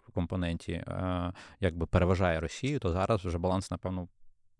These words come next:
думаю, що в, майже вирівняний. Ну, тобто, оце той самий Рубікон, а, і все те, що відбувалось на різних ділянках фронту, воно показує на те, що росіяни, на жаль, дуже швидко навчились, а,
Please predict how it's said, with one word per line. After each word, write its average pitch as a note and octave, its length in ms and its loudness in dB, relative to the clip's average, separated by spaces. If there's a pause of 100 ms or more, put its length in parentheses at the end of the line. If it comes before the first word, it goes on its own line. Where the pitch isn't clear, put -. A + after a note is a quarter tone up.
(420)
думаю, G#2+ 360 6
що - 140 0
в, F2+ 400 -2
майже G2+ 320 6
вирівняний. E2 500 -2
Ну, B2 80 2
тобто, F#2+ 260 -2
оце F#2 280 2
той E2+ 160 0
самий E2+ 300 0
Рубікон, A#2 500 4 (720)
а, F2 720 2 (480)
і F2 840 -2 (260)
все G2+ 200 4
те, F2 160 2
що - 160 -4
відбувалось E2+ 760 -2
на G2+ 120 4
різних D#2+ 300 2
ділянках E2 400 -2
фронту, C#3+ 380 0
воно E2 180 -2
показує F#2+ 380 0
на E2+ 100 -4
те, G#2+ 120 -4
що - 200 -6 (280)
росіяни, - 360 2
на F2+ 120 4
жаль, F#2 160 2
дуже E2 160 2
швидко - 320 -4
навчились, B2 560 0 (600)
а, F2 560 2